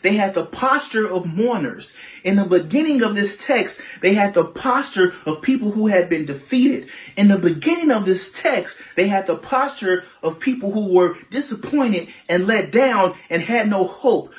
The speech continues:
But then they remembered God's word. They remembered Jesus telling them that he would raise. And all of a sudden, they went from preparing a, a, a, a dead body to sharing the good news of the gospel that Jesus Christ had done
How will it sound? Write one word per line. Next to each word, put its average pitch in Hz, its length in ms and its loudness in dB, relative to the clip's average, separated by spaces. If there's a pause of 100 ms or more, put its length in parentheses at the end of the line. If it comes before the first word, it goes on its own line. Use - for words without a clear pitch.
(160)
But 175 220 0
then 320 260 -2
they 247 160 -2
remembered 226 680 -2
God's 226 380 0
word. 202 460 -2 (160)
They 202 160 0
remembered 226 540 0
Jesus 220 320 -2
telling 254 200 2
them 214 100 2
that 185 120 0
he 262 300 -2
would 185 340 -2
raise. 226 380 0 (200)
And 180 220 -4
all 294 200 4
of 247 120 -2
a 214 40 0
sudden, 240 540 -2 (160)
they 214 140 2
went 294 260 0
from 226 180 -2
preparing 220 760 0 (200)
a, 190 40 -2
a, 196 40 2
a, 180 640 0
a 175 60 2
dead 262 400 2
body 240 380 0 (160)
to 185 80 -4
sharing 311 500 -4
the 214 80 -4
good 269 380 -4
news 254 220 0
of 226 80 -4
the 240 120 -4
gospel 247 480 -2 (180)
that 185 180 0
Jesus 302 380 2
Christ 269 420 -2
had 196 260 -6
done 240 460 -2